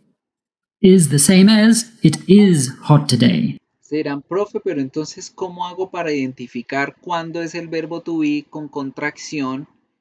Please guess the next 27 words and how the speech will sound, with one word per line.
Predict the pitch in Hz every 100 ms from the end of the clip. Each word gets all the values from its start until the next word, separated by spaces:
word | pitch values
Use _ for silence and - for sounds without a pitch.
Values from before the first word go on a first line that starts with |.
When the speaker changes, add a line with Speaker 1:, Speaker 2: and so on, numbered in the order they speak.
| _
Speaker 2:
y | 143
cuándo | 151 143 143
es | 156
el | 143
posesivo | 131 127 104 120 117 123
it's?". | 143 - - - _ _ _ _ 147
El | 143 135
contexto. | 139 120 - 139 - - - 101 - _ _ _ _ _ _ _ -
El | 139 -
contexto | 139 131 165 180 - 208 185
les | 139 127
va | 131
a |
dar | 131 139
a | 143
entender | 143 127 117 147 208 220
si | - 135
están | - 127 131
hablando | 131 127 117 110
del | 107
posesivo | - 180 220 226 220 175 165 196
o | 190 196
del | 190
verbo | 170 156 156 156
to | 180
be | 156 135
con | - 113 110 139